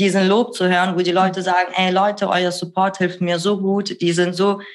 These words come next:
schnell am Antworten und geben geile Lösungen.“ Und das ist eigentlich auch das, was ich denke, Elopage an sich, ähm, außerhalb all der technischen Möglichkeiten, die wir bieten, weil da gibt's ja viel mehr als nur drei Fakten, die man erwähnen kann.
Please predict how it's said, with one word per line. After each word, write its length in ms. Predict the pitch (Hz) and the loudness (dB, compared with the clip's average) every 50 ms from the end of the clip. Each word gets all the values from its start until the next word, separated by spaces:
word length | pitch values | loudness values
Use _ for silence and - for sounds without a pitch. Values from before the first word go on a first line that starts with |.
| - - - _ _ | -20 -20 -20 _ _
schnell 360 | - - - 208 214 220 220 | -2 0 2 4 4 4 4
am 120 | 220 220 208 | 2 0 0
Antworten 720 | - 175 180 185 180 180 180 180 180 180 180 180 180 170 | 0 0 0 0 0 -2 0 2 2 2 2 2 0 -2
und 140 | 180 175 | -2 -2
geben 340 | 165 196 202 185 190 190 165 - - - | 0 0 0 0 0 -2 -2 -4 -2 0
geile 320 | 185 180 196 208 214 214 | 2 2 2 2 2 0
Lösungen.“ 760 | 208 196 196 190 190 190 185 185 185 180 180 180 180 180 180 175 - - - - _ _ | 0 2 2 2 2 0 0 0 0 0 2 0 0 -2 -4 -8 -14 -20 -20 -20 _ _
Und 140 | - 185 190 | -2 0 2
das 160 | 196 214 208 | 2 2 0
ist 120 | 233 202 | -2 -2
eigentlich 420 | - 202 202 202 196 208 190 - - | 0 0 0 0 -2 -2 -2 0 -2
auch 80 | 185 | 0
das, 280 | 185 190 190 202 - - | 2 2 2 2 0 -2
was 160 | 190 185 - 180 | -4 -4 -2 -4
ich 120 | 175 170 | -2 0
denke, 340 | 180 185 185 185 185 180 - | 0 0 0 0 -2 -2 0
Elopage 580 | - 175 185 196 190 196 - 180 175 170 - - | 2 2 2 2 0 0 0 0 0 0 0 0
an 220 | 165 160 170 156 | 0 0 0 -2
sich, 400 | 151 175 208 220 214 - - - - | 0 0 0 0 0 -4 -6 -4 0
ähm, 320 | 165 160 156 156 156 160 156 - - | 0 2 2 0 -2 -6 -8 -4 0
außerhalb 500 | - 208 226 220 190 185 190 180 175 175 - | 0 0 2 0 0 0 2 2 0 0 0
all 160 | 180 185 180 | 0 0 0
der 140 | 180 180 180 | -2 -2 0
technischen 480 | - 202 208 208 214 196 - - 185 | 0 0 0 0 -2 -2 0 0 0
Möglichkeiten, 720 | 180 190 196 185 185 175 - - 175 170 170 170 170 165 160 | 2 0 0 0 -2 -4 -2 -2 0 0 0 0 -2 -2 0
die 160 | 175 175 165 | 0 2 2
wir 180 | 170 170 165 | 2 0 0
bieten, 380 | 160 196 214 208 - 175 160 147 | 0 -2 -2 -2 -2 -4 -2 0
weil 220 | 156 151 156 151 | 2 2 2 2
da 180 | 123 156 165 175 | 2 0 0 0
gibt's 280 | 170 185 185 180 - 180 | 0 -2 -4 -4 -2 -2
ja 80 | 170 170 170 _ | -2 -2 -4 _
viel 160 | - - 170 | -4 -2 0
mehr 180 | 170 170 185 170 | 2 2 2 0
als 200 | 165 165 - - | 0 -4 -4 -2
nur 160 | 175 165 160 | 0 0 0
drei 220 | 160 - 151 156 | 0 -2 -4 -4
Fakten, 420 | 151 - 170 170 170 - - 160 147 | -2 0 -2 -2 -2 -2 -4 -4 -4
die 80 | 156 | -2
man 160 | 151 147 143 151 | -2 -2 0 0
erwähnen 400 | 151 - 165 180 190 175 165 170 | 0 0 0 0 0 -2 -4 -2
kann. 260 | - 156 170 185 | -2 -2 -2 -2